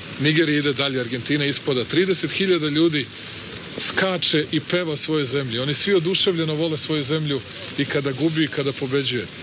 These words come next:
Voleo bih da nešto naučimo od takvih divnih ljudi i zato večeras i budemo li vodili, budemo gubili,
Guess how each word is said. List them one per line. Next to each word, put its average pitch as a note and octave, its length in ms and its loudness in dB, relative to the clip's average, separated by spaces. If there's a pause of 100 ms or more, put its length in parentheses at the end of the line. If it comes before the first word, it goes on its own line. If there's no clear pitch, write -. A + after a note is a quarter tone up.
(280)
Voleo E3 260 2
bih D#3+ 160 0
da D3+ 220 -2 (400)
nešto E3 300 0
naučimo D3+ 580 -2 (920)
od C3 80 2
takvih D#3 360 0
divnih D3+ 400 2
ljudi D#3 280 2
i C#3+ 280 2 (100)
zato D3+ 300 0
večeras D3 520 0
i B2+ 120 0 (280)
budemo D3 320 2
li C#3 200 0 (600)
vodili, E3 360 2
budemo D3+ 340 0
gubili, D3+ 560 0